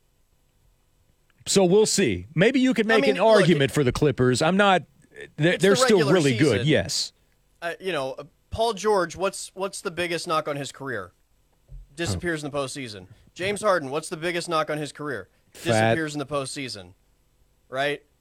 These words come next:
Speaker 2: Kawhi Leonard, what's the biggest knock on his career? Injury riddled.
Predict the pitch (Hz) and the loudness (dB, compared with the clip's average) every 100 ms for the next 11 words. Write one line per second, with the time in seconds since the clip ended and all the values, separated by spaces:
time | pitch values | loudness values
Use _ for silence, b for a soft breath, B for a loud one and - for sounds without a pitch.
0 | _ _ - 180 202 214 208 156 123 165 | _ _ -6 0 2 2 0 0 -2 -6
1 | 180 165 175 165 170 160 156 143 147 143 | -6 -4 -4 -4 -2 -2 -2 -4 -4 -8
2 | - 151 147 113 95 _ _ _ _ _ | -10 -8 -6 -8 -12 _ _ _ _ _
3 | _ _ _ 180 180 160 139 120 95 | _ _ _ -8 -6 -4 -4 -6 -8